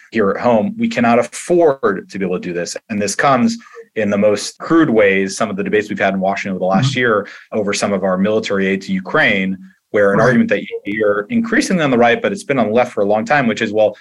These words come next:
Speaker 1: why should we care about Ukraine's borders when we can't secure our own southern border? Why should we pay for Ukraine's government salaries and reconstruction when there's a baby formula shortage or things along those lines? So why is it that you come to a different conclusion,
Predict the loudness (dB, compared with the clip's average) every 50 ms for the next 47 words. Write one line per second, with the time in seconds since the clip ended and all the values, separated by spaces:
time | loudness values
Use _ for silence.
0 | -6 -2 0 0 0 0 0 -2 -2 -2 0 2 2 4 4 4 4 4 2 2
1 | 2 0 -2 -8 -14 _ -10 -8 -4 0 2 4 4 4 2 0 -2 0 0 0
2 | -2 -2 -2 -4 -4 -4 -4 -4 -2 0 0 0 0 -2 -6 _ _ -14 -12 -10
3 | -6 -2 -2 0 0 0 0 0 0 -2 -2 -2 -2 -2 0 -2 -2 0 0 0
4 | 0 0 0 0 -2 -4 -8 -16 -8 -2 0 2 2 4 2 2 0 2 2 2
5 | 2 2 2 2 2 4 4 2 0 -2 -4 -4 0 2 4 4 4 4 2 -2
6 | -6 -12 -8 -6 -6 -4 0 0 2 2 2 0 -2 -2 -2 -2 0 0 0 -2
7 | -2 -2 0 2 2 2 2 2 2 0 2 2 2 0 0 0 -2 -2 -2 -2
8 | -2 -4 -4 0 0 0 0 2 0 0 0 0 0 0 2 2 2 0 0 -2
9 | -6 -10 -8 -6 -4 -4 -4 -2 0 2 2 2 2 -2 -2 -2 -2 -2 -2 0
10 | 0 0 0 0 -2 -2 -2 -2 0 0 0 0 -2 -2 -6 -6 -6 -4 -4 -4
11 | -4 -4 -6 -6 -6 -6 -4 -4 -4 -4 -4 -2 -2 -2 -2 -4 -8 -6 -2 0
12 | 2 2 2 2 2 0 0 0 0 -2 0 -2 -2 0 0 -2 0 0 0 0
13 | 0 0 -2 -2 -4 -8 -4 0 0 2 2 2 2 2 2 0 -2